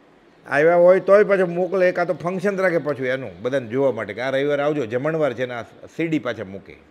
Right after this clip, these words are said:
બધા સાથે જોવે પાછા. એટલે કોઈની વેઇટિંગ ટિકિટ હોય ને કન્ફર્મ થઈ જાય નીચે જવાની. આ ધર્મ છે, કેટલો સહેલો છે ધર્મ. આમાં ક્યાં ભૂખ્યું રહેવાનું છે, તરસ્યું રહેવાનું છે કંઈ?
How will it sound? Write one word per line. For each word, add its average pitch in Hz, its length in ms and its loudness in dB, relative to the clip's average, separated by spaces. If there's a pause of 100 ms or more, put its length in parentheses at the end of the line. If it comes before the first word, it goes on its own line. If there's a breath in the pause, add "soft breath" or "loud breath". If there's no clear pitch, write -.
(160)
બધા 123 140 -6
સાથે 131 300 -4
જોવે 104 320 -4
પાછા. 85 280 -16 (3750)
એટલે 123 120 -6
કોઈની 143 200 -4
વેઇટિંગ 143 460 -4
ટિકિટ 175 220 -2
હોય 196 80 -2
ને 185 100 -2
કન્ફર્મ 180 440 -2
થઈ 156 140 -2
જાય 143 120 -2
નીચે 117 260 -8
જવાની. 78 320 -12 (2500)
આ 110 160 -8
ધર્મ 113 320 -8
છે, 104 100 -10
કેટલો 165 380 -2
સહેલો 147 360 -2
છે 113 100 -6
ધર્મ. 104 260 -10 (1400)
આમાં 151 180 -6
ક્યાં 165 140 -4
ભૂખ્યું 139 340 -2
રહેવાનું 135 360 0
છે, 120 100 -4
તરસ્યું 135 420 -6
રહેવાનું 113 340 -4
છે 98 100 -14
કંઈ? 98 140 -20